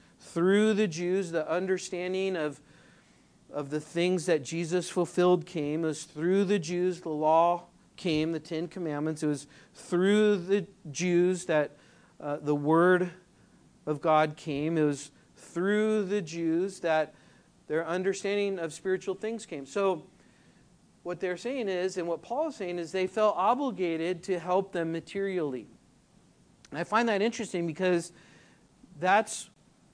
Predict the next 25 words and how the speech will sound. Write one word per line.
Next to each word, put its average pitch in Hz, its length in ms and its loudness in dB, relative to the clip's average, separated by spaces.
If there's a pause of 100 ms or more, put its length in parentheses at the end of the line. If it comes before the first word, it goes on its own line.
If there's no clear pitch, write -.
part 233 360 4
of 208 240 4
why 185 680 0
we 190 320 -4
find 175 460 -4
it 160 160 -4
so 175 240 -4
important 160 800 -4
to 160 100 -12
go 151 360 0
to 156 160 -8
Israel 156 560 -2
as 131 160 -8
a 131 80 -10
church. - 480 -10 (1300)
A 160 80 -6
big 214 460 -2
part 254 260 2
of 247 160 2
that 156 260 2
is 180 240 0
we're 190 460 0 (140)
supporting 208 760 0
them 156 400 -4 (420)
materially. 156 840 -4